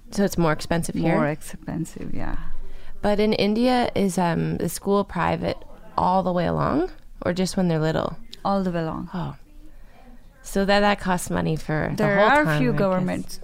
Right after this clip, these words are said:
Speaker 2: there are few government schools, but, you know, people won't like to access the schools. They just, mm,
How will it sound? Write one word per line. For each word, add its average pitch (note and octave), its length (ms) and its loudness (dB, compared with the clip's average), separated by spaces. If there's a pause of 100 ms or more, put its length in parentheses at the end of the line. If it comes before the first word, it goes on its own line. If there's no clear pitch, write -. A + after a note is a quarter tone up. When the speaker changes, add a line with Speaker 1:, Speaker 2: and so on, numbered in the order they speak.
Speaker 2:
there G3 180 0
are A#3+ 160 0
few G3 260 0
government E3+ 580 2
schools, E3+ 540 -4
but, - 380 -6 (420)
you A#3+ 80 -4
know, A#3+ 140 0
people G#3+ 400 -2 (220)
won't F#3 340 -2
like D#3 280 -2 (140)
to - 140 -8
access - 760 -10 (180)
the E3+ 100 -8
schools. D#3+ 680 -10 (440)
They F3 100 -4
just, - 540 -6
mm, F3 320 0